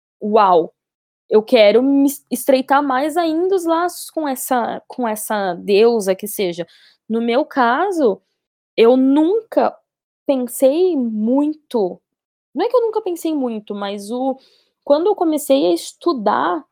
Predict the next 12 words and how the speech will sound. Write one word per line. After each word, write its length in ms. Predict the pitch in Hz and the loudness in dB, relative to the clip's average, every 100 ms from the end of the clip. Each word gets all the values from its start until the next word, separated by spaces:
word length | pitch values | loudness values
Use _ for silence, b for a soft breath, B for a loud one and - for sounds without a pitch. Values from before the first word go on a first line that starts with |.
| _ _ | _ _
sobre 300 | - 226 208 | -6 -4 -4
quem 500 | 208 285 330 359 233 | -4 -2 -2 -2 -2
era 240 | 254 254 | -2 -2
Brigitte, 720 | 196 196 214 269 220 180 - - _ _ _ _ _ _ _ _ _ _ _ - | -2 -2 0 0 -2 -4 -10 -20 _ _ _ _ _ _ _ _ _ _ _ -2
o 80 | 233 | 0
aspecto 460 | 240 277 285 - | 2 0 0 -4
que 80 | - | -2
mais 360 | 277 262 277 311 | 2 2 2 0
me 100 | 330 | -2
chamava 380 | - 262 240 226 | -2 0 0 0
a 40 | |
atenção 640 | 220 208 196 - 247 294 | -2 -6 -6 -4 -2 -2